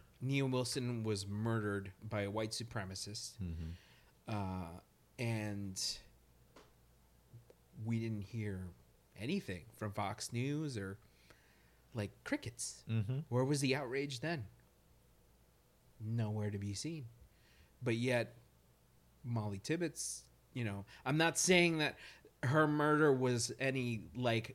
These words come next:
Speaker 1: any less of, of an impact.
Speaker 2: Yeah.
Speaker 1: Both these women, um, it was a tremendous loss on both their families and their entire lives.
Speaker 2: Absolutely.
Speaker 1: Just, you know, gone in an instant. But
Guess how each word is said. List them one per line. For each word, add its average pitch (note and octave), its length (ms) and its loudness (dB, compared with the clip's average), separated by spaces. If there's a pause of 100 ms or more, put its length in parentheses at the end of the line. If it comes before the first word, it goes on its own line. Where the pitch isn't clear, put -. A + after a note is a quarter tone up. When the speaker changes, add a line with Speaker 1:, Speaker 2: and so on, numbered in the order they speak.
(140)
Speaker 1:
any C#3+ 240 0
less B2 600 0
of, A#2+ 280 0
of A#2 220 0
an G#2+ 100 -2
impact. A#2 560 -4 (100)
Speaker 2:
Yeah. A#2+ 220 8
Speaker 1:
Both D#3 200 6
these C#3+ 220 2
women, B2 420 -2 (460)
um, A2 400 2 (100)
it D3 100 2
was A#2+ 160 2
a A#2 40 0
tremendous B2 600 0
loss B2 400 4
on A2+ 220 0
both B2+ 260 0
their A#2+ 140 0
families B2+ 520 -2
and A2+ 120 -2
their G2+ 240 -4
entire A#2 500 -2
lives. C3 420 0
Speaker 2:
Absolutely. F2+ 600 2
Speaker 1:
Just, E2+ 100 -6 (360)
you C3 100 -2
know, G#2+ 280 0 (140)
gone B2 240 0
in A#2 120 2
an A#2 120 2
instant. C#3+ 400 -2 (140)
But A#2 280 0